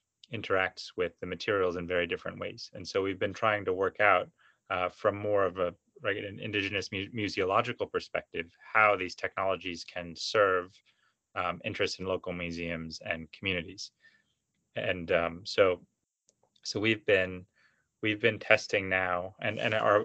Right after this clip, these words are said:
have been applying this in a number of different domains. One, I think we're really curious to see how, uh,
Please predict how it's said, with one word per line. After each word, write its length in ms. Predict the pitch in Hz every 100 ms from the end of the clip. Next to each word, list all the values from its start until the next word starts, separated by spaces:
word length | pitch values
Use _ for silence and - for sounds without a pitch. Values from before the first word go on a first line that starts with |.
| -
have 120 | 107
been 120 | 107
applying 400 | 101 - 107 98
this 220 | 98 -
in 100 | 110
a 40 | 95
number 260 | 95 92
of 100 | 87
different 300 | 87 - 85
domains. 440 | 82 82 78 87 -
One, 360 | 107 107 117 - - - _ 110
I 60 |
think 240 | 95 104 98
we're 140 | 98
really 240 | 104 104
curious 460 | 92 98 92 90 -
to 120 | -
see 400 | 85 - 92 87 87 -
how, 460 | 92 87 85 87 - _ _ _ _ -
uh, 320 | 90 82 80